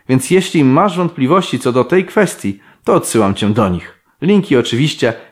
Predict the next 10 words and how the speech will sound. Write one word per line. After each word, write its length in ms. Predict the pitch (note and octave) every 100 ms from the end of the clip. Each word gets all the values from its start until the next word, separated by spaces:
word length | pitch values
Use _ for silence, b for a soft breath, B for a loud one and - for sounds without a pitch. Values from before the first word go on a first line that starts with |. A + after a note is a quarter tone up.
| -
jak 220 | D#3 F3
zwykle, 460 | B2+ A#2+ A2+ A2+ B B
umieszczę 500 | A#3+ G3+ A2+ - A2
w 60 | A2
opisie. 400 | A2 A2 - D#2+ - - _ _ _ b b b b
Symbol 360 | - G3+ G3+ E3
smoka 360 | - F#3 E3+
jest 160 | E3 E3+
tam 120 | F#3
podany 420 | F3 D3 D#3 D3+